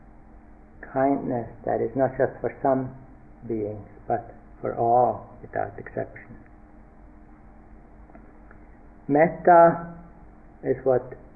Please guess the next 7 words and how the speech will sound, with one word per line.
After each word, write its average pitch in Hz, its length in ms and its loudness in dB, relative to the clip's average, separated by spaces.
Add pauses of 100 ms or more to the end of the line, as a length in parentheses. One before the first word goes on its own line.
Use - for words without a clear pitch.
(140)
opens 165 340 4 (140)
the 160 80 6
heart, 147 560 4 (400)
is 123 180 -10
inspiring. 151 720 4 (640)
Compassion, 131 540 -2
karuna, 135 640 2